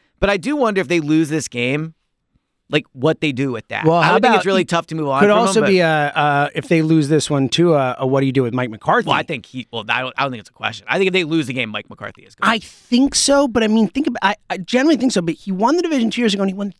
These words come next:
Speaker 2: thirteen, or no, twelve games. They, they didn't win that. Still a twelve game. I agree with
Speaker 1: Yeah.
Speaker 2: you,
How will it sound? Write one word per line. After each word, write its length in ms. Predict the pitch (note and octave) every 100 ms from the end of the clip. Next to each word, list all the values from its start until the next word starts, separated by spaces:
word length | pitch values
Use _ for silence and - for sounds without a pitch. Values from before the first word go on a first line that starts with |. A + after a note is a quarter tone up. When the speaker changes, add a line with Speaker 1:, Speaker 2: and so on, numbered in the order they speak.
| _ -
Speaker 2:
thirteen, 600 | D#4+ G#4+ _ - C#4+ C4+
or 60 | G#3+
no, 140 | F#3+ E3
twelve 320 | - G3 E3+
games. 260 | C#3+ C3+
They, 140 | D#3+ D3
they 140 | D#3
didn't 100 | D#3
win 100 | D#3+
that. 160 | D#3 D#3 - _ _
Still 140 | E4+
a 40 | A#3+
twelve 380 | - C#4 D#4 D#4+
game. 80 | - - -
I 200 | C#4 G#4+
agree 400 | A#3 D#3+ E3+ C4+
with 100 | E4+
Speaker 1:
Yeah. 80 | B2+
Speaker 2:
you, 120 | F4+